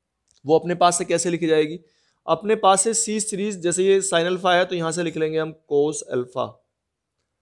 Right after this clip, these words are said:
प्लस सी cos अल्फा प्लस बीटा, यानी कि जहाँ पे भी साइन है वहाँ पर हम cos लिख लेंगे, तो ये सी सीरीज कहलाती है।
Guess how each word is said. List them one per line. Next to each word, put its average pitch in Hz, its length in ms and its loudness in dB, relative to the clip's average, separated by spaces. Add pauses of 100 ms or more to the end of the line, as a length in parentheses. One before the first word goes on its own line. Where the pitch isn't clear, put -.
(360)
प्लस 165 160 4 (100)
सी 190 240 -4 (1200)
cos 165 340 2 (240)
अल्फा 160 440 2
प्लस 151 380 -4
बीटा, 135 340 -2
यानी 165 220 0
कि 196 120 -4
जहाँ 165 280 4
पे 208 160 4
भी 226 120 -2
साइन 190 360 4
है 175 420 2 (240)
वहाँ 151 500 0 (100)
पर 180 180 4
हम 160 260 -6 (200)
cos 175 360 2
लिख 139 180 -4
लेंगे, 147 260 2
तो 180 100 -2
ये 180 240 2
सी 208 360 -4
सीरीज 156 340 -4
कहलाती 117 460 -4
है। 113 180 -14